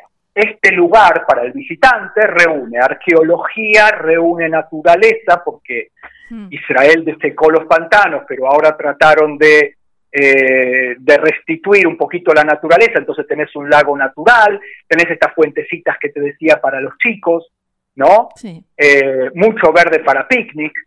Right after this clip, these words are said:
Speaker 1: una caminata hermosa hasta la parte donde está una, una, eh, piscina de nenúfares divina,
Speaker 2: Hmm.
Speaker 1: eh, y cosas así.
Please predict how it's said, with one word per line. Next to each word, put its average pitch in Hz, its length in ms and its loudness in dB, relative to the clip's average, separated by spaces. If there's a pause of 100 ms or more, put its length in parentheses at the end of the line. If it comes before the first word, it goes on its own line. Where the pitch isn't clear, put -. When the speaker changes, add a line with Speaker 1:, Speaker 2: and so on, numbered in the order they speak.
(240)
Speaker 1:
una 202 220 2
caminata 160 840 0
hermosa 160 680 0
hasta 202 400 2
la 156 120 0
parte 170 360 0
donde 151 300 -4
está 165 240 0
una, 156 420 -4
una, 143 560 -4
eh, 127 300 -6
piscina 170 460 0
de 147 120 0
nenúfares 151 800 -2 (100)
divina, 147 760 -2 (520)
Speaker 2:
Hmm. - 100 -20
Speaker 1:
eh, 156 540 2
y 165 80 -10
cosas 165 300 -4
así. 120 320 -10